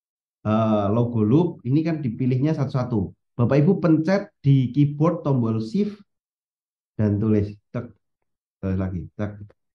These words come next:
Baru kalau kita perbesar, semuanya akan ikut perbesar dengan ukuran, tidak perlu memperbesar satu persatu. Baru diklik lain, kita baru paskan lagi.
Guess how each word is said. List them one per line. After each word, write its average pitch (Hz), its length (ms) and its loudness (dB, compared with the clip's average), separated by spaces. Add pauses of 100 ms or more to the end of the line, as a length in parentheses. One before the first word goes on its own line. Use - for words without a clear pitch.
(140)
Baru 107 240 0
kalau 123 160 2
kita 123 160 0
perbesar, 131 640 0 (400)
semuanya 147 720 4
akan 135 240 -4
ikut 143 240 0
perbesar 131 560 -2
dengan 104 240 0
ukuran, 113 400 0
tidak 123 240 -2
perlu 127 240 0
memperbesar 123 560 -2
satu 110 320 -6
persatu. 107 400 -6 (1120)
Baru 117 320 4
diklik 110 320 0
lain, 127 240 2
kita 120 160 0
baru 107 240 -4
paskan 104 400 -4
lagi. 92 240 -4